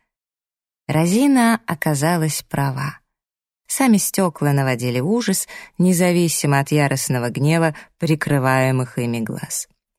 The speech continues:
Но я верно рассчитала преимущество близкого расположения. Близорукие эти очки не могли изучать преступника под самым носом у мсье. Потому он сбросил их,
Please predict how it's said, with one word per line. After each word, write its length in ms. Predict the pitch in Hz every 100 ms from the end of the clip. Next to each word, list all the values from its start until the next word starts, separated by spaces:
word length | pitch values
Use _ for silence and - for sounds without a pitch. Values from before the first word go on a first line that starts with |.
| _ - - _ _ _ -
Но 100 | 202
я 300 | 233 254 233
верно 500 | - 214 202 139 139
рассчитала 540 | 143 - 151 151 139
преимущество 920 | 135 147 165 233 285 - 233 - 226 -
близкого 580 | 170 175 196 - - 175
расположения. 920 | 160 - 156 143 127 - - - _ _ _ - -
Близорукие 840 | - 190 202 190 185 175 - 160 156
эти 320 | 156 147 151
очки 600 | 139 143 - 277 214 - - -
не 160 | 220 233
могли 460 | 220 185 165 156 -
изучать 440 | 139 147 - 135 -
преступника 760 | - - - 220 202 190 196 - - -
под 160 | 190
самым 400 | - 294 220 160
носом 420 | 156 180 - 151
у 60 | 139
мсье. 500 | 123 - - - - _ _ - - -
Потому 300 | 160 151 139
он 140 | 135
сбросил 540 | 135 - 254 285 233
их, 200 | 220 214